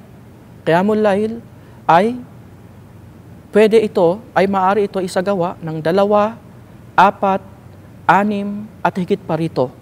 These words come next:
Anim, dalawang rakaa, apat na rakaa, anim na rakaa, at higit pa rito.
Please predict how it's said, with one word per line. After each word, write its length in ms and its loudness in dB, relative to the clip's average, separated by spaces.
Anim, 480 -2
dalawang 480 -2
rakaa, 400 -4
apat 400 -6
na 80 -8
rakaa, 400 -6
anim 240 -4
na 160 -6
rakaa, 400 -4
at 160 0
higit 240 -4
pa 160 -8
rito. 320 -6